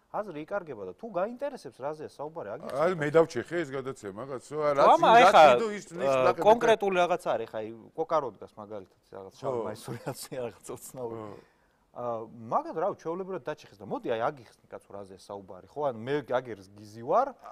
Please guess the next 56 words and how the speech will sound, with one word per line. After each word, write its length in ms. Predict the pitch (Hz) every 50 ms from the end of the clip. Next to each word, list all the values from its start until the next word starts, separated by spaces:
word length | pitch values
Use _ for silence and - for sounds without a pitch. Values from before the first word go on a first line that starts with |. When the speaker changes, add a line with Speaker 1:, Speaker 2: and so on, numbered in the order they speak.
| - - _
Speaker 1:
და 120 | - 254 311
შემიძლია, 500 | 294 - - 240 254 302 330 311 302 277 214
რომ 120 | 156 127
Speaker 2:
არა, 80 | 120 151
Speaker 1:
გადარკვიო, 440 | 175 190 202 233 247 196 196 -
Speaker 2:
არა, 120 | - 196 190
Speaker 1:
რა. 240 | 180 196 185 170 139
Speaker 2:
არა, 260 | 151 170 170 147 123
არა, 120 | 104 110 117
Speaker 1:
არ 140 | 147 185 170
Speaker 2:
არა, 220 | 196 226 240 208 196
იცი, 200 | 190 180 - 156
ზურა, 280 | 135 113 156 220 190 143
Speaker 1:
გაინტერესებს. 140 | 131 151
Speaker 2:
ერთი 160 | 180 170 196 190
წა-, 280 | 147 147 131 113 107
არა, 240 | - - 139 131 127 117
ერთი 260 | 143 170 160 - 202
წამი, 220 | 165 143 120 107 95
Speaker 1:
ნუ, 40 | 139
ესე 120 | 285 269
Speaker 2:
მაინ- 200 | 123 147 160 170
Speaker 1:
იგი, 100 | 143 - 165
არ 120 | 147 147
გაინტერესებს. 440 | 147 170 170 175 170 - 165 160 160
Speaker 2:
არა, 180 | 175 175 156 135
არ, 200 | 113 127 143 143 117 - 127 92 101 98 82 - _ 104 - - 73 78 - 82 92
ეხლა 600 | 104 107 143 - 156 143 139 135 135 107 120 117 131
არ 120 | 151 175
მაინტერესებს, 720 | 190 196 196 190 180 190 180 151 139 127 - 123 113 - -
ხო, 120 | 143 151 165
და 140 | 175 202
მაგით, 340 | 190 170 170 165 160 165 139
Speaker 1:
აბა, 680 | 156 170 170 165 143 156 151 120 - - 131 170 233 302
Speaker 2:
მე 280 | 247 180 190 - 202
რას 200 | 240 240 240 226
Speaker 1:
მაცალე 40 | 202
Speaker 2:
გეუბნები, 500 | - 226 220 220 226 208 165 139 113 110 110
იცი, 240 | 107 - - - 165
რომ 160 | 147 127 110
არ 220 | - 117 151 185 208
Speaker 1:
ხო. 60 | 139
Speaker 2:
შეიძლება, 380 | 123 208 208 196 175 147 107 110
როდესაც 380 | 113 127 139 160 131 110 101 -
ო-, 180 | 117 120 120
მე 160 | 120 120 143 160
ჩემი 300 | - - 175 180 165 160
აზრით 260 | 151 139 120 117 98
გეუბნები 460 | 95 107 110 113 113 107 98 92 87 98
და 100 | 104 127
ამას 220 | 135 151 160 143
მე 120 | 113 123 135
ვხვდები 320 | 151 - - 143 147 160 175
როგორც 240 | 147 143 143 151 -
არაპოლიტიკოსი, 880 | 120 120 123 - - 131 123 127 120 - 117 - - 82 - - - 87
რა. 180 | 85 98 113